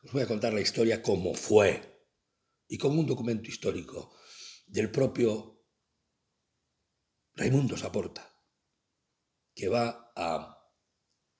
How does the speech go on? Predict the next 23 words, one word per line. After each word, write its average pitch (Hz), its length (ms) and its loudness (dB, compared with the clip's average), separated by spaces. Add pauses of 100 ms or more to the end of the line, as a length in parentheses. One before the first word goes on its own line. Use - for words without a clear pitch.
(560)
digamos, 113 500 -2
avalar 120 600 2
lo 92 180 -2
que 110 80 -4
voy 104 140 0
a 95 40 0
decir 85 220 -4
aquí. - 320 -8
Voy 151 140 0
a 143 40 -2
ir 135 120 0
rápido 107 420 -2
porque 101 220 -8
lo 113 60 -2
he - 20 -6
explicado 107 340 -6
muchas 101 280 -6
veces. - 300 -10 (440)
Esta - 160 2
es 143 60 4
la 143 80 4
única 131 360 2
realidad. 95 560 -2